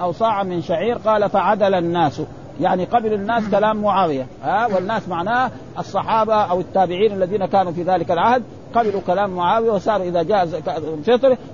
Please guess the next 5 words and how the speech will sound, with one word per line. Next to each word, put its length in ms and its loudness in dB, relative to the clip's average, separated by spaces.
يخرج، 360 0
إيه، 220 0
مدين، 480 0
ها، 260 -2
كلام. 460 0